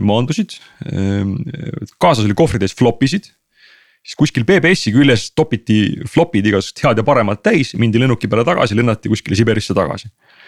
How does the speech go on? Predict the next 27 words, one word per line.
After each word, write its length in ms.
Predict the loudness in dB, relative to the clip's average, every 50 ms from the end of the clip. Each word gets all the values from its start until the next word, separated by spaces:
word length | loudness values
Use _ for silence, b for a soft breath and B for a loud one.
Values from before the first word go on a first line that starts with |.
| b b b b b b b b b b b b _ _ -16 -8 -6 -4
Mis 160 | -4 -2 0 2
tähendas, 320 | 4 4 4 2 -2 0
noh, 120 | -2 -2 0
pidi 160 | 2 2 4 4
tähendama 400 | 4 4 4 2 2 2 0 2
seda, 240 | 2 4 4 4 4 4 2 2
et, 320 | 0 -4 _ _ _ -2 -2 0 0 0 -2 -4 -4 -4
et 220 | -2 -2 -2 0 2
kellegil 400 | 2 4 4 4 2 2 0 -2
kuskil 460 | 0 -2 -4 -4 -4 0 0 0 2 2
olid 300 | 0 2 2 0 0 0
sidemed 400 | 2 2 4 4 2 2 0 0
mingite 320 | -2 -2 -2 -2 -4 0
Siberi 320 | 0 2 2 2 2 4 4
inimestega. 540 | 4 4 2 0 -2 -4 -4 -4 -4 -4 -6 -8 _ _ _ _ _ _ _ _ _ _ _ _ _
Et 140 | -12 -6 -4
noh, 80 | -2 -2
et 160 | 0 0 2
oli, 160 | 2 2 2 2
oli 280 | 2 2 4 4 4 4
kuhu 160 | 4 4 4
minna. 320 | 4 4 2 2 -2 -4 -6 b b b b b b b b b b b b
Ja 80 | 2 4
Eestist 300 | 4 2 2 -2 -6 0
käidi 260 | 0 2 2 4 4
Moskvas 400 | 4 4 2 2 -2 -8 -6 -2
niimoodi. 380 | -2 -2 0 -2 -2 -4 -6